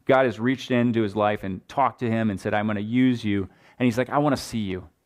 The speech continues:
And God says in Exodus thirty-three twenty, "No one can see me and live." There's this barrier between God and man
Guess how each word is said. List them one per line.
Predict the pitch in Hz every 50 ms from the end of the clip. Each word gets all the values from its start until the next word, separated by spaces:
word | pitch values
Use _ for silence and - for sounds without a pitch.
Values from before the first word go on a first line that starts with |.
| _ _ _ _ _ _ _ _ _ _ _ _
And | 107 110 123 117
God | 123 120 120 123 117
says | - - 123 117 104 107
in | 110 107
Exodus | 107 107 - - 117 107 -
thirty-three | - - 120 123 113 - 113 113 110 104
twenty, | - - 104 101 98 98 95 92 - - _ _ _ _
"No | 107 113 117 110 110
one | 113 113
can | 107 117 101
see | - - 101 98 92
me | 95 92
and | 90 87
live." | 95 95 90 92 - _ _ _ _ _ _ _ _ _ _ _ _ _ _ _
There's | - 143 156 143 135
this | 170 135 110
barrier | 110 139 139 143 143 135 127 113
between | 110 104 - - 123 117 113 107 101
God | - 120 113 113 117 123 120 101
and | 120 110 104
man | 101 92 92 90 87